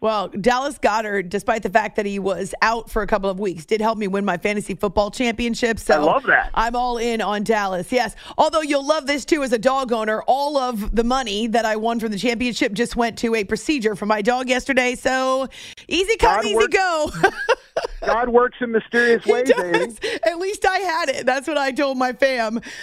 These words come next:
Speaker 1: Uh, John Kincaid is with us from Philadelphia. All right, just a couple of minutes. I know you know hard
Speaker 2: Sure.
Speaker 1: outs and how they work.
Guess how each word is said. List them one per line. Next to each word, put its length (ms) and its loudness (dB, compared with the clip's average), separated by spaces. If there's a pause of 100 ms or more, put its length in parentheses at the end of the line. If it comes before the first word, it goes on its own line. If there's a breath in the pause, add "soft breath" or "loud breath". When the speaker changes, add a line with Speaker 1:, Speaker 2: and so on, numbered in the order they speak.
(140)
Speaker 1:
Uh, 200 2
John 260 0
Kincaid 400 0
is 140 -4
with 140 0
us 140 -4
from 240 0
Philadelphia. 580 0
All 80 0
right, 140 -2
just 160 -4
a 40 2
couple 280 0
of 60 -2
minutes. 300 -2
I 60 0
know 120 0
you 140 -4
know 180 0
hard 260 2
Speaker 2:
Sure. 60 0
Speaker 1:
outs 240 -2
and 80 -2
how 140 2
they 140 -2
work. 340 -2